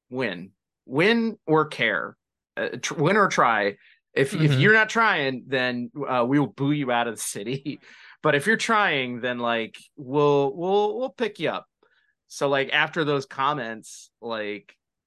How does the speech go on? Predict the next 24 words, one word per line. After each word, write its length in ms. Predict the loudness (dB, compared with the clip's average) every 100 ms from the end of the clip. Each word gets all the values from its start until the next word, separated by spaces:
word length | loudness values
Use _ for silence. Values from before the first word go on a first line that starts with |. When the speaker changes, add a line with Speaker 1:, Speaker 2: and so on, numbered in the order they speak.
| _ _ _ -14
Speaker 1:
a 80 |
bunch 280 | -8 -8 -8
of 60 | -14
people 280 | -14 -10 -8
online 440 | -8 -8 -8 -8
were 100 | -8
talking 300 | -6 -8 -6
about, 220 | -8 -6
like, 300 | -2 -4 -4 2
"Oh, 320 | 6 8 6
they're, 380 | 6 4 6 4
the 40 |
Phillies 320 | 2 0 0
are 60 | -2
coming 240 | -4 0
home 220 | 2 2 2
for 160 | -2
a 40 | -2
series, 440 | -4 -6 -6 -6
you 60 | -2
know, 140 | 0
let's 200 | 0 -2
give 160 | -4 -4
'em, 240 | -4